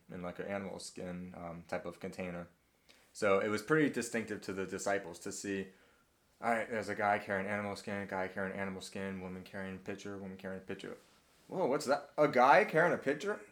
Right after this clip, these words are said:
That's the one. That's the one Jesus told us to look for. "Hey, you. Um, so I hear you got a place available tonight, huh? For, uh, for a Passover dinner for, uh, I'd say about thirteen or so people."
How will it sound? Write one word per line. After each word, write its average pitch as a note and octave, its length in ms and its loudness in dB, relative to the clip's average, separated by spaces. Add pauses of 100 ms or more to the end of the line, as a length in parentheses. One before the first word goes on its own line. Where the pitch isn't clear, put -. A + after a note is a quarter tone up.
(160)
That's B2 300 6
the F3 100 4
one. A#3 340 6
That's C3 280 8
the C#3+ 80 -2
one C#3+ 180 6
Jesus C#3+ 300 0
told C#3+ 220 6
us C#3+ 100 0
to C#3+ 80 -4
look A#2 180 2
for. F#2 320 0 (480)
"Hey, A3 220 6
you. F#3+ 480 10
Um, C#3+ 580 12 (960)
so C3 240 8
I C3+ 100 12
hear D#3 160 6
you D#3 120 4
got D#3 180 12
a D3+ 40 10
place E3+ 280 8
available F3 440 10
tonight, D3 460 8
huh? E3+ 280 6
For, C#3 280 6
uh, C3 280 8
for C#3 120 2
a - 40 6
Passover E3 420 8
dinner B2 240 4
for, B2+ 400 2
uh, G4 240 0
I'd F4+ 80 -4
say F#4 140 0
about F4+ 280 0
thirteen A3 360 0
or G3 40 2
so F#3+ 200 4
people." G3+ 500 4